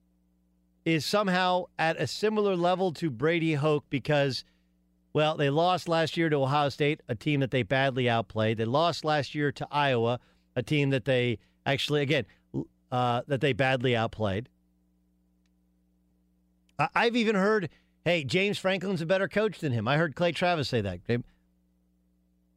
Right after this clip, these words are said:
Do me a favor. Here's what I need you to do. I need you to pull up for me last year's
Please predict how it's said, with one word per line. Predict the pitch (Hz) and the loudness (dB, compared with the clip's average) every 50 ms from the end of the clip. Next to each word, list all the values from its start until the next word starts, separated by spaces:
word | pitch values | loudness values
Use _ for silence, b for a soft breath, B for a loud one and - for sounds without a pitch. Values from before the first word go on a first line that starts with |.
| _ _ _ _ _ _ _ _ _ _ _ _ _ _ _ _ _ | _ _ _ _ _ _ _ _ _ _ _ _ _ _ _ _ _
Do | - 180 | -2 0
me | 190 202 | 2 2
a | 175 | 2
favor. | 135 180 156 120 95 - - _ _ _ _ _ _ _ _ _ _ | 2 0 0 0 -4 -8 -14 _ _ _ _ _ _ _ _ _ _
Here's | 143 139 135 | -2 0 2
what | 151 | 2
I | 147 | 2
need | 147 147 127 | 2 0 0
you | 131 143 139 | 0 0 0
to | 131 | 0
do. | 127 95 85 - _ _ _ _ _ _ _ _ _ _ | 0 -2 -4 -10 _ _ _ _ _ _ _ _ _ _
I | - 131 143 | -2 0 0
need | 170 196 170 | 0 0 0
you | 202 214 | -2 -2
to | 180 | -2
pull | - - 196 196 190 | -2 -2 0 2 2
up | 190 170 - | 0 -2 -4
for | - - 139 123 113 | -6 -4 -2 -2 -2
me | 113 113 120 131 131 _ _ _ _ _ _ _ _ | -2 -4 -6 -8 -10 _ _ _ _ _ _ _ _
last | 113 120 139 170 196 202 160 - - | -2 0 0 2 2 0 -2 -2 -2
year's | 180 175 170 170 165 156 135 - | 0 0 2 0 0 -2 -4 -8